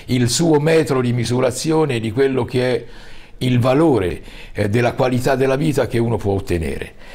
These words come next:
Per cui io credo che se noi dovessimo scegliere tra l'azione attraverso un software o attraverso l'hardware,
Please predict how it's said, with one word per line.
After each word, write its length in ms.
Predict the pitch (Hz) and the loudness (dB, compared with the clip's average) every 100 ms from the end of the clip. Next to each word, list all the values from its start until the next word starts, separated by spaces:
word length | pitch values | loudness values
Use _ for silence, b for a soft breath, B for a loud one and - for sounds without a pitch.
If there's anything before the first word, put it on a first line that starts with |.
| B | B
Per 180 | - 107 | -2 0
cui 440 | - 170 160 120 - - - B B B B B B - | 2 2 2 2 -4 -16 -18 B B B B B B -2
io 200 | 143 143 | 0 2
credo 600 | 147 156 147 143 123 123 | 2 2 2 2 2 0
che 140 | 120 | -4
se 120 | 110 131 | -2 0
noi 120 | 156 | 0
dovessimo 440 | 135 131 131 131 | 0 0 -2 -2
scegliere 720 | - - 135 117 107 101 95 | -2 0 2 2 2 2 0
tra 300 | - 131 131 | 0 2 2
l'azione 680 | 120 117 - 151 147 113 104 | 2 0 -2 0 2 2 0
attraverso 480 | 101 120 135 139 131 | -2 0 0 -2 -2
un 100 | 135 | -4
software 680 | 143 131 98 - 90 82 - | 0 0 0 -2 0 -2 -2
o 140 | 104 | 0
attraverso 560 | 101 - 120 139 143 156 | 0 0 0 2 2 0
l'hardware, 640 | 127 92 85 92 87 - | 0 0 0 0 0 -4